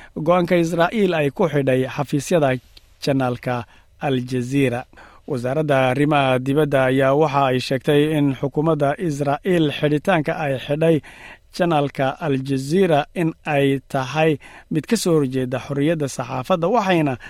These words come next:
tiri, "Waxaan ka soo horjeednaa oo aanan ku raacsanayn qaabka kanaalkaasi uu u wariyo wararka, balse waxaan ka soo horjeednaa xidhitaankiisa iyo dhaawaca xorriyadda saxaafadda loo geysanayo."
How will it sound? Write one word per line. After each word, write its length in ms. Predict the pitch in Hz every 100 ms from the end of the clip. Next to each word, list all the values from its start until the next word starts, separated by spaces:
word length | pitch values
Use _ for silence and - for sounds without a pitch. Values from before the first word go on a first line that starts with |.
| - - -
tiri, 340 | 160 185 196 - - - - 180
"Waxaan 640 | 165 170 160 160 156 156 196 170
ka 160 | -
soo 240 | 220 214 180 165
horjeednaa 640 | 156 151 151 156 185 196
oo 160 | 160 143
aanan 320 | 139 147 139
ku 100 | 202
raacsanayn 600 | 180 147 - 175 175 151
qaabka 480 | 190 143 - 139 127 - - - _ -
kanaalkaasi 920 | 160 175 160 127 135 131 - 160 147 -
uu 160 | 170 262
u 160 | 220
wariyo 320 | 160 139 135
wararka, 540 | 135 147 180 - 127 117 - - - -
balse 200 | 147 180
waxaan 480 | 156 - 139 139 139 -
ka 140 | 196
soo 200 | 180 160 135
horjeednaa 560 | 127 127 127 131 127 -
xidhitaankiisa 920 | 135 135 - 156 127 - 127 - 131 - - - -
iyo 240 | 180 139 123 -
dhaawaca 480 | 160 156 135 123 120
xorriyadda 480 | 104 131 143 151 127
saxaafadda 640 | - 117 120 117 156 127
loo 180 | 123 131 127
geysanayo." 640 | 120 - 135 117 123